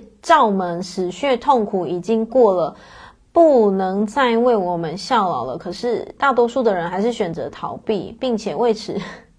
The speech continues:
<laughs> 你看作者就说，你会为这个逃避付出巨大的代价。嗯，他是，他是这么写哦，他写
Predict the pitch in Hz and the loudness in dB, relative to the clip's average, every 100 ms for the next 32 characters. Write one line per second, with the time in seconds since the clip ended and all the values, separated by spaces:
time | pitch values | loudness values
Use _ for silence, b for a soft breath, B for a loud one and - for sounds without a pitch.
0 | _ _ - 381 294 226 175 170 220 202 | _ _ -12 -10 -10 -16 -14 -2 -2 -2
1 | 196 233 190 175 185 190 170 170 - b | -2 -2 0 -2 -4 -2 -4 -4 -8 b
2 | b b b 190 202 262 240 277 214 208 | b b b -6 -2 0 2 2 2 -2
3 | - _ _ _ 240 214 208 196 202 269 | -10 _ _ _ 0 0 0 -2 0 0
4 | 247 285 240 - 220 208 208 208 - _ | 0 0 0 0 0 2 0 -4 -14 _
5 | _ - 294 190 - 226 180 175 160 - | _ -2 0 0 0 -2 -2 -6 -6 -4
6 | 185 - - 190 143 - - 226 190 196 | -4 -4 -12 -10 -10 -12 -18 -18 -16 -8
7 | 233 233 - - 240 233 240 185 - - | -6 -6 -6 -4 -2 2 2 2 -4 -10
8 | - - 220 220 - | -10 -8 -8 -8 -10